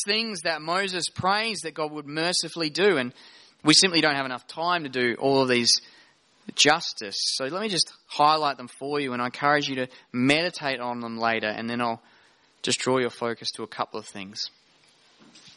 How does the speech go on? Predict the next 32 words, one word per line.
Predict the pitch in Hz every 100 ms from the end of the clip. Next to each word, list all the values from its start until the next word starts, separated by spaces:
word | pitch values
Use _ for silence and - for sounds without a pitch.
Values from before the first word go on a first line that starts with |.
| -
So | - 127
verse | 131 135
twelve | - 143 120 101 - _ _ _ _ _
is | 127
a | 127
call | - 135
to | 139
petition | 139 - 151 - 131
for | 120 117
teaching. | - 113 101 - 98 101 _ _ _ _ _ _ _ _ _ _ -
"So | - 170
teach | 165 - 226 208
us | 214 196
to | -
number | 185 180 202 190
our | 165 156
days | 147 139 131 117
that | 135
we | 143
may | 156 156
get | 151
a | 147
heart | 139 147 139
of | 123
wisdom." | 127 131 - 101 104 _ _ _ _ _ _ _ _ _ _ _ _ _ _ _ _ - - _ -
Verse | 135 127
thirteen | - 143 - 123 107 101
is | 117
a | 127
petition | 151 143 135 143
for | 135
pity. | 139 - 151 117 113